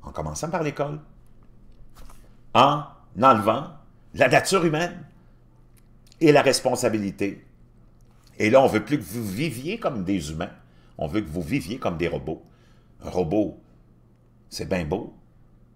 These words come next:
mais ça réfléchit pas. Ça pense pas. Ça exécute.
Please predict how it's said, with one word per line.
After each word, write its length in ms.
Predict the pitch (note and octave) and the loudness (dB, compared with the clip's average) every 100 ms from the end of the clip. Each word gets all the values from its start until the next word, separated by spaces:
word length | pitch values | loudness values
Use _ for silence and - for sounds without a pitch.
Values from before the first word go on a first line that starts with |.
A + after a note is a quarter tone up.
| - _ - | -20 _ -20
mais 80 | C#2+ | -10
ça 180 | - D2 | -8 -8
réfléchit 440 | C#2+ - D#2 - | -10 -16 -14 -12
pas. 220 | - F2+ - - _ _ - _ - - _ - | -12 -12 -14 -20 _ _ -20 _ -20 -20 _ -20
Ça 160 | - - | -16 -12
pense 300 | G2 G#2 - | -10 -10 -10
pas. 320 | G#2+ - - - - - - - - - - | -14 -14 -18 -20 -20 -20 -20 -20 -20 -20 -20
Ça 180 | - C2+ | -18 -12
exécute. 840 | F2+ F#2 A2+ A#2 - - - - | -8 -4 -2 -2 -4 -6 -20 -20